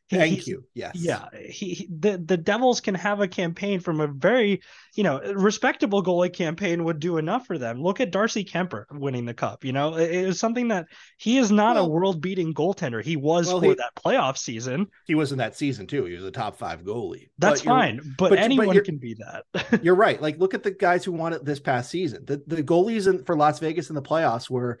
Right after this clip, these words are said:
Speaker 2: twenty-seven games of Adin Hill and eleven games of Laurent Brossoit.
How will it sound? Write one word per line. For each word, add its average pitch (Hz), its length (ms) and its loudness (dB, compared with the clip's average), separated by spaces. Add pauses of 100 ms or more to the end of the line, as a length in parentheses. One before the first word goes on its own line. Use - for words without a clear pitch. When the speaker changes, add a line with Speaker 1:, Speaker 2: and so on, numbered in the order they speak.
(360)
Speaker 2:
twenty-seven 190 560 4
games 160 240 2
of 135 180 -2
Adin 131 300 0
Hill 104 460 -4 (280)
and 143 140 -2
eleven 175 320 6
games 156 260 2
of 131 100 0
Laurent 135 360 0
Brossoit. - 640 -4